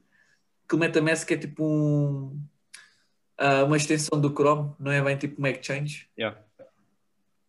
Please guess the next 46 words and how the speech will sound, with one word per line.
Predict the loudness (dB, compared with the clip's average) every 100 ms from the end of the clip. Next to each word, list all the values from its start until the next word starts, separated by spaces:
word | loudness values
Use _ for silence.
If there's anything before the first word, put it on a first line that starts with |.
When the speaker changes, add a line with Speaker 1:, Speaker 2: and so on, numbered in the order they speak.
| -10
Speaker 2:
Não, | -6 -4
não, | -6 -8
não | -10
tem | -8
nada | -6
a |
ver | -6 -6
com |
uma | -8
exchange. | -10 -10 -12 -12
O | -12 -8
MetaMask | -8 -8 -10 -10 -12
é, | -12 -10 -8
é |
uma | -8
extensão | -6 -10 -8 -8 -8 -14 _ _
do | -14
Chrome, | -6 -2 0 -2 -8 -18 -20 _ _
do | -16 -16
Brave, | -4 -2 -2 -2
eu | -8
uso | -8
no | -6
Brave. | -4 -6 -8 -20 _ _ _ _
Ah, | -6 -2 -2 -2 -4
é | -4
uma | -6
extensão | -8 -8 -6
mesmo. | -6 -6 -10 -20 _ _ _ _ _ _ _ _ _
Basicamente, | -10 -4 -4 -4 -6 -6 -6
aquilo | -4
é | -4
uma | -4
carteira, | -6 -8 -10 -6 -4 -2 -6 -10 _ _ _ _ _ _ -8
não | -2
é | -2
uma | 0 -2
hot | -2 -4 -4
wallet. | -4 -6 -12
É, | -10 -8 -2 -4
é |
supostamente | -2 -6 -4 -4
ser | -2 -4
uma | -4
cold | -2 -2 0
wallet, | -2 -2 -4 -10